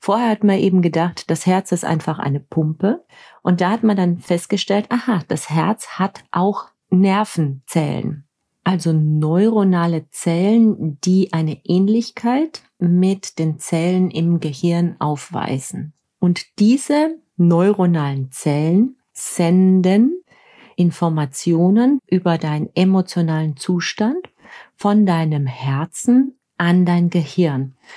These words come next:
Und man hat sogar festgestellt, dass es mehr Informationen gibt, die vom Herzen ans Hirn gesendet werden,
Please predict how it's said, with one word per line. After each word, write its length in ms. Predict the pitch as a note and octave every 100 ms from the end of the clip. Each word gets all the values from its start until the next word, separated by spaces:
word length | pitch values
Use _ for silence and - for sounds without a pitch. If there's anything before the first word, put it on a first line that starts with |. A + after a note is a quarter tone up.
| - - -
Und 120 | F#3+
man 120 | G3
hat 140 | A3 -
sogar 200 | G3 F3
festgestellt, 1080 | G#3 A3+ - F#3 - E3+ D#3+ G#3+ C#4 - -
dass 380 | F3 G#3 - -
es 300 | E3+ D#3+ - -
mehr 1080 | F3+ F3 F3 E3+ F3 G3 A#3 G#3+ F3+ B3 D#4 _ _
Informationen 1160 | - F#3+ F#3 F#3 F3 E3+ E3+ - G#3 A#3+ G#3+ F3+
gibt, 420 | G3 G3 - -
die 120 | F3
vom 400 | E3 - D#3 D3+
Herzen 760 | D3 C3 - E3 F3 - - -
ans 260 | C#3+ C3 -
Hirn 460 | - D#4 G#4 E4
gesendet 640 | D3+ C3 - D3 D3 -
werden, 480 | - - - G3 C4